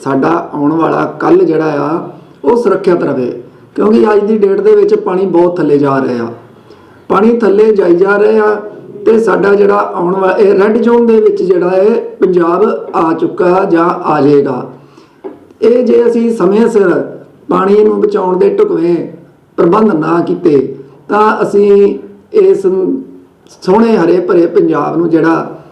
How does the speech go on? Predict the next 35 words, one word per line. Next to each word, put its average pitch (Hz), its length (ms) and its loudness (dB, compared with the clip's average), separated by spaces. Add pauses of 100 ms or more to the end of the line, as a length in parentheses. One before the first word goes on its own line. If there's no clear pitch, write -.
(320)
ਜਲਦੀ 214 400 2
ਹੀ 208 140 2
ਮਾਰੂਥਲ 175 400 2
ਵਿੱਚ 175 160 2
ਬਦਲਦਾ 147 440 0
ਵੇਖਾਂਗੇ। 131 460 -4 (760)
ਤੇ 196 100 2
ਮੈਂ 208 420 2 (260)
ਅਰਦਾਸ 160 360 0
ਕਰਦਾ 202 300 0
ਵਾਹਿਗੁਰੂ 190 360 2
ਅੱਗੇ 175 360 0 (600)
ਕਿ 196 80 2
ਇਹ 196 440 4
ਸਾਡਾ 170 280 0
ਪੰਜਾਬ 160 400 0
ਇਸੇ 175 220 2
ਤਰ੍ਹਾਂ 170 220 -2
ਹੀ 170 80 0
ਹਰਿਆ 147 260 0
ਭਰਿਆ 165 300 0
ਰਵੇ 175 420 0 (160)
ਤੇ 226 160 4
ਅਸੀਂ 226 200 0
ਆਪਣਾ, 196 300 -2
ਆਪਣਾ 170 300 -2
ਬਣਦਾ 156 400 0
ਯੋਗਦਾਨ 151 400 0
ਪਾਈਏ 165 400 0 (320)
ਤੇ 214 120 4
ਜਲ 175 300 2
ਨੂੰ 170 140 0
ਬਚਾਉਣ 156 340 -2
ਵਿੱਚ 156 200 -2
ਆਪਣਾ - 540 -4